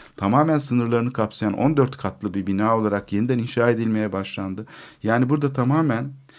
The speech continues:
yerel, e, katılımı engelleyen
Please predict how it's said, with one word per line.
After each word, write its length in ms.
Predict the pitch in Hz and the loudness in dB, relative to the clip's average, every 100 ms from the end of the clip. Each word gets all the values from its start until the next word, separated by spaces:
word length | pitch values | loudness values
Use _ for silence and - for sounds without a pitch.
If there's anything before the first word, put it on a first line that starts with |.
| _ _ | _ _
yerel, 500 | 104 107 131 147 113 | 4 6 6 4 2
e, 320 | 101 101 104 101 | 0 2 2 2
katılımı 540 | 113 - 117 113 107 | -4 -2 -2 0 0
engelleyen 840 | 113 127 127 113 95 95 98 151 | 4 4 6 6 6 4 2 0